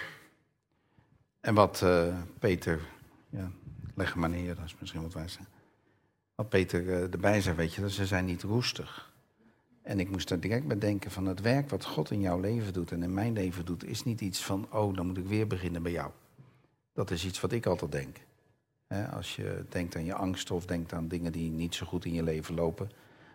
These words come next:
waarvan je weet dat God eraan werkt, ehm,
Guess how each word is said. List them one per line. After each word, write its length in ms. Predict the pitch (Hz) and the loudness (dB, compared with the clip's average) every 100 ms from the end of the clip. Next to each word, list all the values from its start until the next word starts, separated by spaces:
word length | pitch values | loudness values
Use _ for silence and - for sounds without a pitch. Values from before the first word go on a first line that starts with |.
| _ | _
waarvan 300 | 101 98 92 | 4 6 4
je 100 | 90 | 6
weet 200 | 117 120 | 6 6
dat 140 | 95 | 2
God 260 | - 104 98 | 2 0 2
eraan 200 | 92 87 | 2 4
werkt, 480 | 107 95 87 - - - - _ _ _ _ - - | 4 2 -2 -8 -18 -20 -20 _ _ _ _ -20 -10
ehm, 440 | 110 90 87 | -4 -2 -4